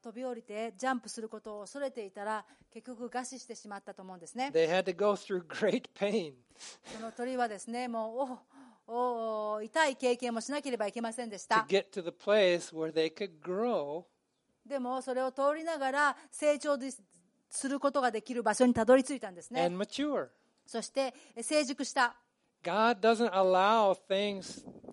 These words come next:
Speaker 2: for things that you have to go through. He doesn't allow it unless He's got a purpose to bring you through.
Speaker 1: えー、皆さんいろんなところを通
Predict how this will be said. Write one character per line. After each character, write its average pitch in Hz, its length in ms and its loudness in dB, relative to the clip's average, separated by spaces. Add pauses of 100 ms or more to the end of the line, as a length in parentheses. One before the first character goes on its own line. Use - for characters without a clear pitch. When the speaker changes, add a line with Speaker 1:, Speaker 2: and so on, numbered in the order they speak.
Speaker 2:
for 180 160 -6 (180)
things 196 300 0
that 180 180 -2
you 180 100 -6
have 180 220 0
to - 80 -14
go 180 300 2
through. 156 420 -8
He 170 140 -8
doesn't 196 380 0
allow 175 400 0
it 170 100 0
unless 165 320 -4
He's 170 300 -12 (420)
got 160 180 -6
a 156 60 -4
purpose - 800 -8
to 160 100 -14
bring 156 300 -8
you 151 80 -10
through. 147 400 -14 (340)
Speaker 1:
え 220 120 -16
ー、 233 40 -12
皆 269 220 -6
さ 302 140 0
ん 254 60 -2
い - 20 -2
ろ 277 140 -2
ん - 20 -4
な 320 100 -2
と 320 100 -8
こ 320 120 -6
ろ 311 100 2
を 262 60 0
通 262 100 -8